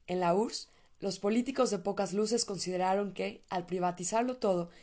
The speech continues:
la economía socialista enseguida se convertiría en una economía de mercado. El que en aquellos tiempos se encontró al lado del comedero y aprovechó el momento, se enriqueció de golpe, sin esfuerzo alguno.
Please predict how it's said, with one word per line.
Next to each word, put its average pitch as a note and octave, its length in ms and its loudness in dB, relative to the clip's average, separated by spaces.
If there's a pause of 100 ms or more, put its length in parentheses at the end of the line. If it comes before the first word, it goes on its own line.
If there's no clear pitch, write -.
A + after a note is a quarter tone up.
(120)
la F#3+ 100 2
economía G3 480 0
socialista G3+ 560 -2
enseguida F#3 440 -2
se F#3 120 -6
convertiría F3+ 680 -4 (240)
en G#3 140 0
una B3+ 140 2
economía F#3+ 440 0
de F3+ 80 0
mercado. D#3+ 540 -2 (580)
El F#3+ 160 0
que F#3+ 240 -2
en F#3+ 140 -2
aquellos G#3+ 480 0
tiempos G3 320 -2
se F#3 80 -4
encontró F3 420 0
al G3 80 4
lado F3+ 280 2
del E3 180 -2
comedero F3 580 2
y F3 60 0
aprovechó E3+ 480 0
el A#3 60 0
momento, F#3+ 500 -2 (300)
se - 140 -4
enriqueció G3 460 0
de C4+ 120 4
golpe, G#3 420 -2
sin F#3+ 200 -6
esfuerzo A3 400 0
alguno. F3+ 400 -2